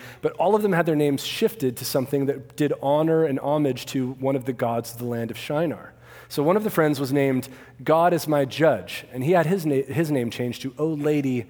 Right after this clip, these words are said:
Protect the King. And Lady here is the wife of the chief god of the land of Shinar, a god named Nebu.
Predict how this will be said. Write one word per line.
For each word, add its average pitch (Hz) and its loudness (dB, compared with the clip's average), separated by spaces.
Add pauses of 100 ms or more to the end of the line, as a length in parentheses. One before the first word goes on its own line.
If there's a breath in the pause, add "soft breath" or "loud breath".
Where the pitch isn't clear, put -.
(240 loud breath)
Protect - -2
the 123 -8
King. 113 -4 (260 loud breath)
And 139 0
Lady 185 4
here 143 2
is 131 -2
the 127 0
wife 139 2
of 120 -4
the 135 0
chief - -2
god 117 0
of 110 -8
the 123 -4
land 123 -2
of 113 -6
Shinar, 139 0
a 110 -2
god 120 0
named 120 -4
Nebu. 127 -2